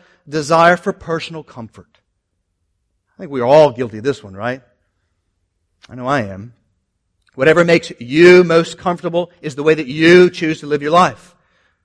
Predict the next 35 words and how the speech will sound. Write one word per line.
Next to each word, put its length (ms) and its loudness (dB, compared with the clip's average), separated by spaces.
So 140 -14
instead 380 0
of 220 -2
submitting 480 -4
your 120 -2
choices 480 -4
to 100 -14
Christ, 580 -2
you 320 -2
do 240 -4
whatever 360 4
maximizes 1040 -2
your 120 -8
own 220 -4
personal 400 -4
comfort, 440 -12
maximizes 680 -2
your 140 -8
likes, 500 -4
minimizes 540 -4
your 100 -8
dislikes. 800 -4
Maybe 260 -4
one 240 -4
way 140 4
to 60 2
do 200 -4
that, 140 2
we 80 -12
sort 200 -12
of 80 -16
privatize 680 -6
our 80 -10
faith 480 -2
because 340 -14